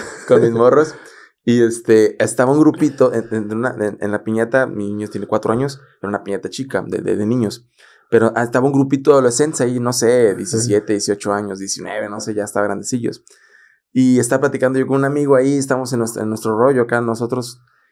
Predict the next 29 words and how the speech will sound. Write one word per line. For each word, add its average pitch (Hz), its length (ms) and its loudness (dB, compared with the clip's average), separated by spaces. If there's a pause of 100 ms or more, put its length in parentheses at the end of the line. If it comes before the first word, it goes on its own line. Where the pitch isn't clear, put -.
(120)
y 113 80 -8
de 117 80 2
repente, 120 720 2
este, 82 640 0
ponen 131 280 -2
música 135 760 0
y 120 60 -2
se 120 120 -4
ponen 127 300 -4
a 123 80 0
bailar 131 640 -2
y, 120 200 -4
y, 113 320 -4
y, 113 60 4
este, 110 460 -4
<clears throat> - 500 -6
hacen 131 300 -4
un 139 100 -4
poco 139 220 0
de 131 80 2
cosas, 131 440 -4
eh, 113 100 -4
eh, 113 460 -2
expa-, 123 380 -4
espampanantes 123 800 -2
y 120 80 -12
todo 147 120 4
el 131 60 -2
rollo. 147 280 4